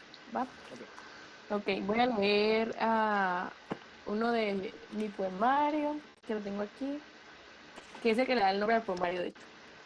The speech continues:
Speaker 1: Se llama Sobre la unión natural de las cosas. Se me ocurre que eres mar, sol vespertino, flor de nopal,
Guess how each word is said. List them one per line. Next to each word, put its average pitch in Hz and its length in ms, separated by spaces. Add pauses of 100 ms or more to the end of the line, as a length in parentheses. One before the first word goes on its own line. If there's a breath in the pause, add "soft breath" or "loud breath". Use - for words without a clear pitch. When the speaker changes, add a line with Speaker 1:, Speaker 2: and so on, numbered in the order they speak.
(140)
Speaker 1:
Se 220 180
llama 220 300
Sobre 247 280
la 226 120
unión 196 240
natural 214 380
de 208 80
las 190 160 (100)
cosas. 208 220 (1800)
Se 262 120
me 240 100
ocurre 285 440
que 220 240
eres 226 260
mar, 208 200 (640)
sol 220 160
vespertino, 240 1000
flor 214 200
de 226 100
nopal, 208 680